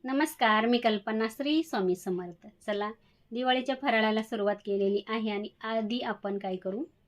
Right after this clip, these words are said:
गोडाचा पदार्थ करूया. आता बघा, खूप छान असे मी सोप्या पद्धतीमध्ये शंकरपाळे करून दाखवणार आहे. अजिबात कडक होणार नाही जास्त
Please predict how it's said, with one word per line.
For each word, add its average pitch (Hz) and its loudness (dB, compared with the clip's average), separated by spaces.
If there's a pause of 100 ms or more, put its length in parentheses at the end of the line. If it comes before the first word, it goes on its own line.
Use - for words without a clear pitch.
(600)
गोडाचा 240 4
पदार्थ 208 0 (500)
करूया. 175 2 (400)
आता 208 -2
बघा, 226 2
खूप 262 -6
छान 247 0
असे 254 -4
मी 240 0
सोप्या 233 -6
पद्धतीमध्ये 214 -4
शंकरपाळे 196 -4
करून 190 -2
दाखवणार 196 -4 (100)
आहे. 220 -10
अजिबात 214 -4 (140)
कडक 247 2
होणार 233 2
नाही 226 2
जास्त 214 -2